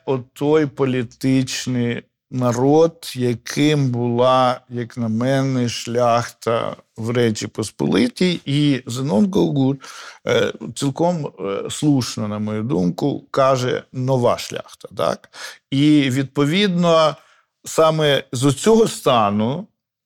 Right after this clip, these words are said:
е, рекрутуються і ті, хто воюють, і ті, хто урядують. Дуже, ну, є випадки, ми можемо знайти з поза козацького стану,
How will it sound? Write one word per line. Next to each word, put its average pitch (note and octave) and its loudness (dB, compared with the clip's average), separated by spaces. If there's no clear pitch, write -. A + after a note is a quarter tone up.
е, B2+ 0
рекрутуються D3 0
і D3+ 2
ті, E3+ 0
хто - -2
воюють, G3 2
і C#3 2
ті, C#3+ -2
хто C#3+ -2
урядують. B2+ 0
Дуже, F3+ 4
ну, D#3 2
є G#3 2
випадки, C3+ 2
ми C3+ 2
можемо D#3 4
знайти B2+ 2
з - -8
поза A#2+ 4
козацького A#2+ 2
стану, C#3 2